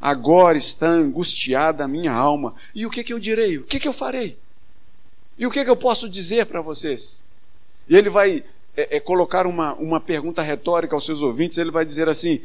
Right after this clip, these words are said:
"Senhor, Senhor Deus, Pai, salva-me dessa hora?" E ele vai completar dizendo: "Não, mas precisamente para este fim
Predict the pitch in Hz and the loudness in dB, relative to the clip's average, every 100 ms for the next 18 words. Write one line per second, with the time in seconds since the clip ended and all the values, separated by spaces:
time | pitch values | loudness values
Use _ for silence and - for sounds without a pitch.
0 | - - - - - - 214 226 220 156 | -8 -14 -14 -14 -6 0 2 4 2 2
1 | - - - - - 180 202 - 208 190 | -6 -14 -14 -8 -4 0 2 4 4 4
2 | - - 202 196 123 - - - 180 240 | 2 0 2 2 0 -6 0 2 4 4
3 | 220 202 160 165 - 147 202 277 190 - | 4 2 0 0 2 2 4 4 2 -2
4 | - - - - - - - - - - | -12 -14 -14 -14 -14 -12 -12 -12 -14 -14
5 | - - - - - - - - - - | -14 -14 -12 -12 -12 -12 -12 -12 -12 -12
6 | - - - - 151 180 170 175 185 170 | -12 -12 -14 0 6 6 6 2 0 2
7 | 156 160 175 165 170 180 202 175 185 262 | 0 2 -2 -2 -2 -2 0 4 4 2
8 | 247 - - - - - - - - 143 | -2 -8 -14 -12 -12 -12 -14 -14 -8 -2
9 | 190 - - - - 254 277 - 262 214 | -2 -2 -4 -8 -2 2 2 0 -4 -2
10 | 196 151 220 233 185 190 170 170 254 - | 0 0 0 -2 -2 2 4 6 4 2
11 | - 170 - - 175 262 277 - | 0 -4 -4 -4 2 4 4 0